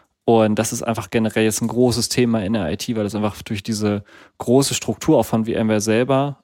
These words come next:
ähm, auch noch viele Seitenprojekte betrifft, unter anderem eben Salt Stack, das zweitausendzwanzig von V M ware gekauft wurde. Und ja, jetzt geht's da so ein bisschen, bisschen auch rund. Unter anderem eben, ähm, wurden nicht alle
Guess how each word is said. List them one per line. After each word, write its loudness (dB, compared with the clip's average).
ähm, 0
auch -2
noch -2
viele -4
Seitenprojekte -4
betrifft, -8
unter -4
anderem -4
eben -4
Salt 0
Stack, -4
das -4
zweitausendzwanzig -4
von -2
V -6
M -2
ware 0
gekauft -8
wurde. 0
Und 2
ja, 2
jetzt -2
geht's -2
da 4
so 0
ein 0
bisschen, -2
bisschen -4
auch -4
rund. -2
Unter -2
anderem -2
eben, -2
ähm, 2
wurden 2
nicht -4
alle 0